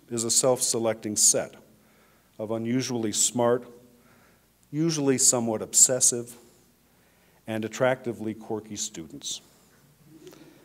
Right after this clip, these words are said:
Their combination of intellectual skills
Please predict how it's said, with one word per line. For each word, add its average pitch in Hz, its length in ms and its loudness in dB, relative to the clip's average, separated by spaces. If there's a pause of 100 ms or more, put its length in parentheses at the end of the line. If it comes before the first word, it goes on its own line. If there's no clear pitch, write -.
(360)
Their 117 240 0
combination 143 680 2
of 123 160 -4
intellectual 123 560 0
skills 104 840 -2